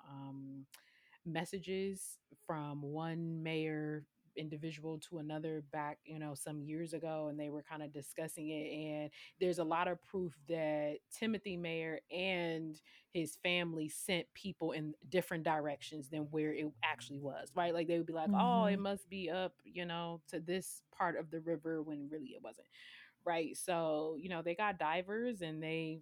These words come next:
Speaker 1: found the boat. And I wanna say, um, don't, don't quote me on this, I wanna make sure I get my words right, but it's essentially the most intact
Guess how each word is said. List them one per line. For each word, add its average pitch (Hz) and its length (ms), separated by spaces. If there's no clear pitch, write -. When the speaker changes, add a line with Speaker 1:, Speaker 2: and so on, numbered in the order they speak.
Speaker 1:
found 170 580
the 160 80
boat. 175 500
And 170 140
I 165 100
wanna 214 300
say, 175 580
um, 160 720
don't, 190 240
don't 175 200
quote - 160
me - 100
on 294 100
this, - 180
I - 60
wanna - 120
make - 140
sure - 100
I - 40
get - 140
my 143 120
words 147 300
right, 143 200
but 143 200
it's 185 460
essentially 190 600
the 160 160
most 165 840
intact 175 1080